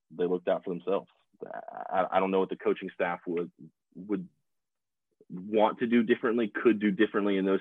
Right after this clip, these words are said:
scenarios, and I know fans talk about it a lot, but, uh, that's kind of just the modern landscape of college athletics.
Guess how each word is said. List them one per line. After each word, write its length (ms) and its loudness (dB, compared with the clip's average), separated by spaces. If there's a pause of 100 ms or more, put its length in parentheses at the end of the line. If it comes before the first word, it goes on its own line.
scenarios, 600 0
and 260 -4
I 60 -6
know 240 -4
fans 260 -4
talk 180 0
about 160 0
it 60 0
a 40 -2
lot, 260 -2 (100)
but, 160 -6 (760)
uh, 300 2 (300)
that's 180 -6 (320)
kind 160 4
of 60 0
just 160 -6
the 80 2
modern 440 4
landscape 640 -2 (140)
of 220 2 (360)
college 320 2
athletics. 380 -6